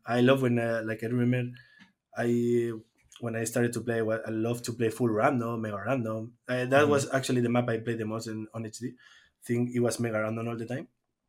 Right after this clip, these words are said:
Speaker 2: Mm-hmm.
Speaker 1: because it had some, like, something that you have to adapt as well. It was like you had to, like, you could start with a monastery, or you could start with a monk, or, like, two, one barrack, or spearman instead of, uh, scout. So that made something unique, and it was something, like,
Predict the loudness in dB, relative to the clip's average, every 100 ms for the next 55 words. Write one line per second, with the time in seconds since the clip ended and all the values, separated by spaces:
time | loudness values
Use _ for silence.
0 | _ -6 -6 -6 -6 -2 0 0 -2 -4
1 | -2 0 2 2 0 -8 _ -4 -2 -2
2 | 0 0 0 -2 -2 -4 -2 0 -2 -4
3 | -12 -14 -16 _ _ _ _ _ -6 -4
4 | -2 -4 0 2 2 0 -2 0 0 0
5 | -4 -4 -2 0 2 4 4 4 4 4
6 | 4 4 2 2 0 0 -2 -8 -18 -20
7 | _ -6 -2 -2 -2 -4 0 4 4 2
8 | 0 0 2 4 2 0 -4 -2 -4 -6
9 | -14 _ _ -4 -4 -6 -4 -4 2 4
10 | 8 8 6 2 -8 -8 -4 -2 -2 -2
11 | -6 -10 -2 2 4 2 -2 -4 -4 -6
12 | -6 -6 -6 -6 -10 _ -4 0 -2 -4
13 | -18 _ _ -6 2 4 4 2 0 0
14 | 0 0 2 0 -2 -2 0 0 0 0
15 | -2 -2 -4